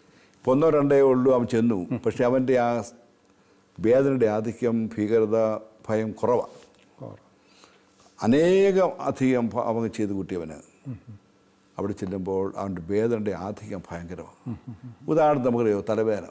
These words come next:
Speaker 1: ഓ, ചെറിയ തലവേദന, ചിലർ പറയും തലവേദന ചൂടുണ്ട്, മൈഗ്രെയിൻ ഹെഡേക്ക് സഹിക്കാൻ പറ്റത്തെ
Speaker 2: ഓ, റൈറ്റ്.
Speaker 1: ഒരു ഉദാഹരണം.
Speaker 2: ആ, അത് മനസ്സിലായി, മനസ്സിലായി.
Speaker 1: അതുപോലെയാണ്
Speaker 2: പല ഗ്രേഡുകൾ, പല ഗ്രേഡിലുള്ള
Speaker 1: സഹനങ്ങൾ.
Speaker 2: സഹനങ്ങൾ.
Speaker 1: പിന്നെ അവിടെ നിന്ന്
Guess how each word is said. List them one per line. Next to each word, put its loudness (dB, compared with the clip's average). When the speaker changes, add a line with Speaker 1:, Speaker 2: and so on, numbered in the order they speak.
Speaker 1:
ഓ, -2
ചെറിയ 0
തലവേദന, -4
ചിലർ 0
പറയും 0
തലവേദന -2
ചൂടുണ്ട്, -6
മൈഗ്രെയിൻ -6
ഹെഡേക്ക് -10
സഹിക്കാൻ -8
പറ്റത്തെ -12
Speaker 2:
ഓ, -10
റൈറ്റ്. -12
Speaker 1:
ഒരു -4
ഉദാഹരണം. 0
Speaker 2:
ആ, 0
അത് -2
മനസ്സിലായി, -6
മനസ്സിലായി. -20
Speaker 1:
അതുപോലെയാണ് 0
Speaker 2:
പല 0
ഗ്രേഡുകൾ, 0
പല -8
ഗ്രേഡിലുള്ള -14
Speaker 1:
സഹനങ്ങൾ. -8
Speaker 2:
സഹനങ്ങൾ. -16
Speaker 1:
പിന്നെ 0
അവിടെ 2
നിന്ന് -2